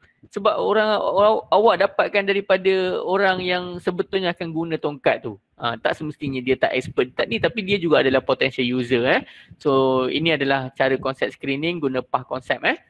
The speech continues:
Okey? Okey, so concept scoring is used when increased resolution will better differentiate among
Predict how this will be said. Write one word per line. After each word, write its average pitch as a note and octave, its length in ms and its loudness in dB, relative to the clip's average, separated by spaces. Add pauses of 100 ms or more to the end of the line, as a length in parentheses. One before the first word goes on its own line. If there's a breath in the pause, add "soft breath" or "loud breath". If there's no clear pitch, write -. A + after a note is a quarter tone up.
(300)
Okey? - 480 -2 (760)
Okey, D#3 340 0 (160)
so E3+ 160 0
concept G3 400 2
scoring A#3 320 4
is G#3 240 -6
used B3+ 320 0
when F3+ 160 0
increased F3+ 480 -6
resolution F3 640 0
will D#3 240 2
better D#3+ 320 2
differentiate D#3 560 -2
among D3 240 -2